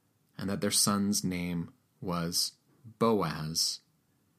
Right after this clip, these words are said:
which connects to the third story, which is the story about Ruth,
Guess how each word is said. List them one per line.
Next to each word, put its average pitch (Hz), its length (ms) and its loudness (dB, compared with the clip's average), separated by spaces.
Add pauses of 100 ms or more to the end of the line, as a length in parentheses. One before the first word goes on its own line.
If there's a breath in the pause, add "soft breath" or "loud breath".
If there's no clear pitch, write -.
(200)
which - 220 -2
connects 117 420 2
to 117 140 0
the 107 100 4
third 117 540 0
story, 78 500 0
which 98 220 0
is 104 100 0
the 104 80 -2
story 117 480 4
about 107 300 0
Ruth, 107 720 2